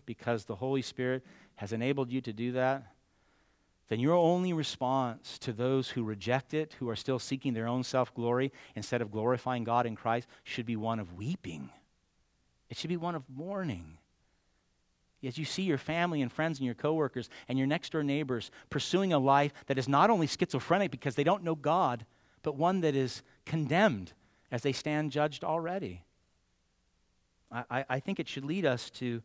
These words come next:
to weep and to pray for them.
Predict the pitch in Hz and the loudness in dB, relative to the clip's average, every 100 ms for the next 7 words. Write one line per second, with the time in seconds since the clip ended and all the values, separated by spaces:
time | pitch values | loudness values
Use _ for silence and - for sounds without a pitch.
0 | _ _ _ - 135 131 180 202 - 127 | _ _ _ -2 -2 0 -2 -2 -4 -6
1 | - - - - 185 240 180 92 _ _ | -8 -16 -14 -6 -4 -4 -4 -8 _ _
2 | _ - 113 95 98 92 92 | _ -12 -10 -8 -8 -8 -12